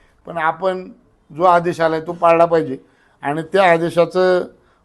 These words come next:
पालन करण्यासाठी खरं तर स्वतःहून दोन हजार चार सालीच दिली, पण वीस वर्षापूर्वी त्यांचं वय किती असेल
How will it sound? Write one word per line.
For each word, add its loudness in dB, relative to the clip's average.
पालन 6
करण्यासाठी 0
खरं 0
तर 6
स्वतःहून 2
दोन -2
हजार 2
चार 2
सालीच -2
दिली, -4
पण -2
वीस -6
वर्षापूर्वी 0
त्यांचं -4
वय 2
किती -6
असेल -2